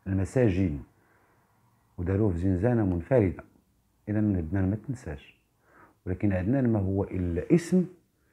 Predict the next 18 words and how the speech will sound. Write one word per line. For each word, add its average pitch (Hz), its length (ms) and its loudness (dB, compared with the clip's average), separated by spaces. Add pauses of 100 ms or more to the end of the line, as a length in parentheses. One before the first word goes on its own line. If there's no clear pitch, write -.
(280)
لمئات 87 500 -2
الأطفال 147 520 0 (160)
اللي 98 120 2
مروا 95 300 2
من 147 100 0
هاد، 131 120 -4 (160)
من 117 100 -2
هاد 135 140 0
الشيء. - 320 -14 (720)
هذه 85 160 -4
أولًا. 95 460 4 (840)
وثانيًا، 110 600 2
هاد 95 100 2
القضية 98 380 0
تتوقع 90 420 -6
في - 80 -8
العالم 82 320 0
كامل، 95 400 2